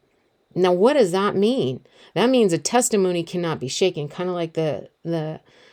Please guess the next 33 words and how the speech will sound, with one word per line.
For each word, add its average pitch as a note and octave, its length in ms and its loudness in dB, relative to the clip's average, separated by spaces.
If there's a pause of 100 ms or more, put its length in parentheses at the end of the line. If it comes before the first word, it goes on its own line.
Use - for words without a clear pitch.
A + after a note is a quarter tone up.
(180)
the E3 120 0
Fox's F3+ 380 -2
Book E3 180 -4
of C#3 80 -6
Martyr F3 280 0
chapter C3+ 420 -8
that C3+ 140 -8
we C#3 100 -6
did. C3 280 -10 (680)
They A3+ 160 4
tortured A#3+ 440 2
that D3 180 2
guy, C3 340 -2
and D3+ 80 -8
that's F3 140 -2
the - 60 -16
first F#3+ 180 0
time E3 120 -4
I D#3 60 -2
read C3+ 140 2
it, - 180 -4
obviously, D3+ 440 -4
so F3+ 360 6
badly F3 560 2 (420)
that - 160 4
he E3+ 320 2 (460)
sheepishly F3 1080 0 (320)
recanted E3+ 640 -2
some D3+ 220 -4
of C3+ 80 -6
what C3+ 140 -2
he B2+ 80 -6
said. - 360 -12